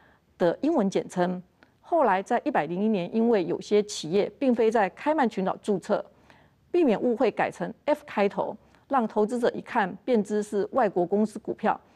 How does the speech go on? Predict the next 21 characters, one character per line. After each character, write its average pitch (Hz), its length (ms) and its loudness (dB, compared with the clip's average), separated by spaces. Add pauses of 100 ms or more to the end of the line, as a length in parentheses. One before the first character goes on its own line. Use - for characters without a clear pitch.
(380)
一 349 100 0
百 208 160 2
零 196 140 0
五 208 60 2
年， 180 200 -2
政 233 220 0
府 170 140 -10
又 208 120 2
改 - 180 -2
回 165 320 -8
K 269 160 -2
Y 262 200 2
的 - 160 -2 (100)
代 160 180 0
号。 - 240 -2 (1200)
第 294 120 2
五 208 80 4
个， - 240 0 (220)
交 269 160 2
易 240 100 0
所 - 220 -4